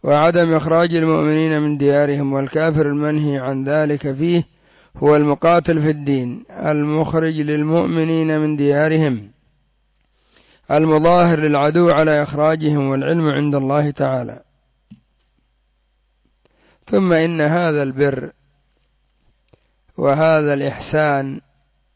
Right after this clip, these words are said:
لا يلزم منه أن يحب الكفار لدينهم، غاية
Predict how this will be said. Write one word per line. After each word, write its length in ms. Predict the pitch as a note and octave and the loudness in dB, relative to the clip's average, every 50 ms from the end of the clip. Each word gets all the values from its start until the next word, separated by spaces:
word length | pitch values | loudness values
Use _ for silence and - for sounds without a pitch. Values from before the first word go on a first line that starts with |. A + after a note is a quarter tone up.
| _ _ _ _ _ _ _ _ _ _ _ _ _ _ _ _ _ _ _ _ _ _ _ - D3 | _ _ _ _ _ _ _ _ _ _ _ _ _ _ _ _ _ _ _ _ _ _ _ -8 -4
لا 280 | D3 E3 F3+ G3 G3+ | 0 2 2 2 2
يلزم 320 | G3 F#3 E3 E3 E3+ E3 E3 | 2 0 0 0 0 0 0
منه 420 | D#3+ E3 D#3+ D#3+ D#3 D#3 E3+ D3+ | 0 0 0 0 0 0 0 -2
أن 100 | D3 D3 | -2 -2
يحب 420 | C#3+ C#3 - - D#3+ D#3 D3+ D3 | -4 -4 -2 -2 -2 -2 -2 -4
الكفار 880 | D3 C#3 - - C3+ B2 - - C#3+ D3 D3 D3 C#3+ C#3 C#3 C#3 C3+ C3 | -4 -4 -2 -6 -8 -8 -6 -2 0 2 2 2 2 2 0 -2 -4 -4
لدينهم، 720 | C3 C3 C3 C3 C#3 C#3 C3+ C#3 C#3 C3+ C3 A#2+ A#2 - - _ _ _ _ _ _ _ _ _ _ _ _ _ _ _ _ _ _ _ _ _ _ _ _ _ _ _ _ _ _ - - | -8 -8 -6 -4 -4 -4 -4 -4 -6 -6 -6 -8 -10 -14 -16 _ _ _ _ _ _ _ _ _ _ _ _ _ _ _ _ _ _ _ _ _ _ _ _ _ _ _ _ _ _ -6 -2
غاية 320 | F3 F#3 F#3 F3 E3+ E3 | 0 0 2 2 0 0